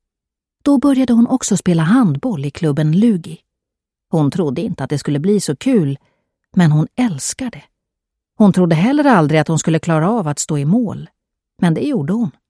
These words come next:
Nu är handboll det bästa hon vet. Personer i boken.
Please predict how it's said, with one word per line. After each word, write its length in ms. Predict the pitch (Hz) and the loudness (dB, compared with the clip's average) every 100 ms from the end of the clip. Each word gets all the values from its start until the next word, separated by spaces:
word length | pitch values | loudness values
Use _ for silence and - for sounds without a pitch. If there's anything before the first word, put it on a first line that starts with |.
| _ _ _ _ _ _ - | _ _ _ _ _ _ 2
Nu 240 | 196 277 | 4 4
är 80 | 170 | 2
handboll 600 | 170 196 143 143 262 190 | 2 2 2 -2 -2 -2
det 100 | 143 | -4
bästa 360 | 160 147 - | -4 -6 -4
hon 140 | 143 143 | -2 -2
vet. 480 | 202 233 _ - _ _ _ _ _ _ _ _ _ _ _ _ _ _ _ _ _ _ - | -2 -6 _ -20 _ _ _ _ _ _ _ _ _ _ _ _ _ _ _ _ _ _ -4
Personer 600 | 262 - 311 269 277 254 _ | -4 0 2 4 2 0 _
i 100 | 240 | 0
boken. 420 | 180 160 - 151 | 2 0 -4 -12